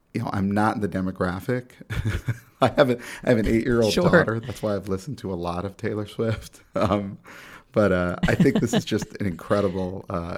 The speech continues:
Speaker 1: incredible song. I feel like it sounds like the rhythm of it reminds me of New York. So,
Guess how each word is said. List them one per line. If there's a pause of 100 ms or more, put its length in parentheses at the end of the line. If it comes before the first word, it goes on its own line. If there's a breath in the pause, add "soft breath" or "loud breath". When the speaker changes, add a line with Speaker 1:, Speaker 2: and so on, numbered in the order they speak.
Speaker 1:
incredible
song.
I
feel
like
it
sounds
like
the
rhythm
of
it
reminds
me
of
New
York.
So,